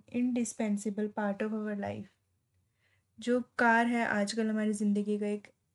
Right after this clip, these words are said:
ऐसा हिस्सा बन चुकी है जिसके बिना हम नहीं रह सकते। तो मतलब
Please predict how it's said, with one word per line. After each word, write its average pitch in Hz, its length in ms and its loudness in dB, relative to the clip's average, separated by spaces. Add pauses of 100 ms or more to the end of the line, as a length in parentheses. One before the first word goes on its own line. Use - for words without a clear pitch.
(260)
ऐसा 220 260 2
हिस्सा 240 300 2
बन 214 220 2
चुकी 208 260 -2
है 214 200 -2 (180)
जिसके 220 240 0
बिना 220 240 2
हम 226 60 4
नहीं 208 240 2
रह 196 140 -4
सकते। 196 420 -10 (640)
तो 226 80 0
मतलब 220 340 0